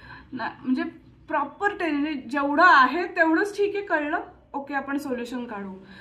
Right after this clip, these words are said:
असं आपल्याला करायचंय. या कितीतरी गोष्टी आपल्याला, आपण ठरवतो, "मला हे करायचंय, मला असं कंट्रोल करायचंय माइंड", पण ते आपल्याच्याने होत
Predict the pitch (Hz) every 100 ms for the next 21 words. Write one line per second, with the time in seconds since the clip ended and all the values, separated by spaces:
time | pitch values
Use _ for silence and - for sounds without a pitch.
0 | - - 233 - 330 320 311 320 320 254
1 | 233 220 202 175 - - - - - -
2 | _ - 302 339 330 381 403 359 330 -
3 | 330 302 294 294 311 311 - - 262 -
4 | 330 370 381 370 254 254 254 262 254 311
5 | 285 247 233 233 226 233 233 - 240 254
6 | 339 349 330 294 277 294 269 233 202 208
7 | 202 190 180 - - - 262 269 294 277
8 | 285 302 311 - 269